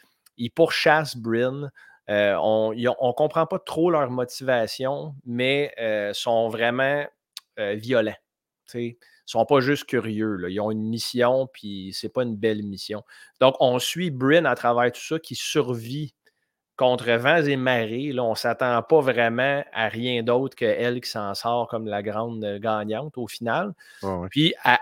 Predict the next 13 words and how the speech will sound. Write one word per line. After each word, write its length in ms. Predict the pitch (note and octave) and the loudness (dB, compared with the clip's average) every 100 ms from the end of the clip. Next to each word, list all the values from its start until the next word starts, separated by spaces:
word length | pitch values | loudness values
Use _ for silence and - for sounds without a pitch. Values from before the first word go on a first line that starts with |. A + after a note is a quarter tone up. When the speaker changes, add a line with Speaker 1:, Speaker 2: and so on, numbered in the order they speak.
| - | 4
Speaker 1:
elle 220 | B2+ B2 | 2 4
réussit 640 | D3+ D3+ C3 - - F#3+ G#3 | 4 2 0 -4 -4 -4 0
à 160 | B2+ | 0
se 100 | A#2 | 0
défendre, 500 | A#2+ B2 - C#3 D#3+ | 2 2 4 2 2
à 80 | A#2 | -2
se 160 | - A#2+ | 0 -4
sauver 600 | - C#3 A#2+ A2 C3 C#3+ | -2 -2 -2 -2 -4 -2
vraiment 380 | A#2 G#2+ A#2 C3+ | -2 -2 0 0
des 240 | A#2 G#2+ | 0 0
aliens 380 | G#2+ G#2 A2+ C3 | -2 -2 -2 -2
à 80 | G#2+ | -2
travers 420 | A2 G#2+ A#2 | -2 0 -2